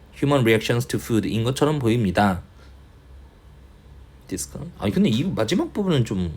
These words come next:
음, 됐어, 됐어. 어쨌든 됐어. 답은 삼 번. 나머지 일 번?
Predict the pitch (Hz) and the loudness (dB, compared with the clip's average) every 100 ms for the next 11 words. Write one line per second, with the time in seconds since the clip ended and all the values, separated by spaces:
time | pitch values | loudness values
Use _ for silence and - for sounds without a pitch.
0 | - - - - - - - - - - | -12 -18 -20 -20 -20 -20 -20 -20 -20 -20
1 | - - - - - - - - 131 185 | -20 -20 -20 -20 -20 -20 -14 -6 -2 2
2 | 196 185 - 151 - - 156 160 - 190 | 2 2 -2 -6 -6 -6 -4 -4 -8 -12
3 | - - - - - - - - - - | -14 -20 -20 -20 -20 -20 -20 -14 -12 0
4 | 123 123 156 151 110 - 98 117 214 - | 2 4 4 4 2 -2 -2 -2 -2 -6
5 | - - - - - - - 123 277 | -18 -20 -20 -20 -20 -20 -4 0 0